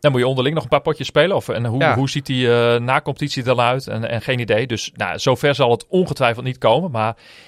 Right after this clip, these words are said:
Speaker 1: in België staat het water wel, eh, aan de lippen van de, van de ploegen. Hè? Want die hebben niet zulke, eh, goede overheidsmaatregelen als, als hier in Nederland. Dus die, eh, die komen echt zonder recetten en zonder horeca-inkomsten,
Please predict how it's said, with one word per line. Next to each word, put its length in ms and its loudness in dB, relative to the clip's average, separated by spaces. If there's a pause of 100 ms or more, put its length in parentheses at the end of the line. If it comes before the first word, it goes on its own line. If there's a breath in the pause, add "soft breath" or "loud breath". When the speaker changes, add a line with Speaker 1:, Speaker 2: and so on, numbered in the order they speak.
Speaker 1:
in 140 -4
België 300 2
staat 220 0
het 100 -6
water 340 2
wel, 280 2
eh, 140 2
aan 100 -4
de 60 -4
lippen 260 -4
van 240 -4
de, 200 0
van 120 -8
de 60 -6
ploegen. 320 -4
Hè? 60 -4
Want 160 -8
die 100 -4
hebben 180 -4
niet 80 -10
zulke, 300 -2
eh, 360 -2 (200 loud breath)
goede 240 0
overheidsmaatregelen 1000 2
als, 280 -2
als 200 -4
hier 120 -4
in 60 -4
Nederland. 400 -2
Dus 240 -8
die, 260 -6
eh, 60 -6
die 100 -12
komen 300 0
echt 220 -6
zonder 320 -2
recetten 520 0
en 100 -2
zonder 240 -4
horeca-inkomsten, 880 -4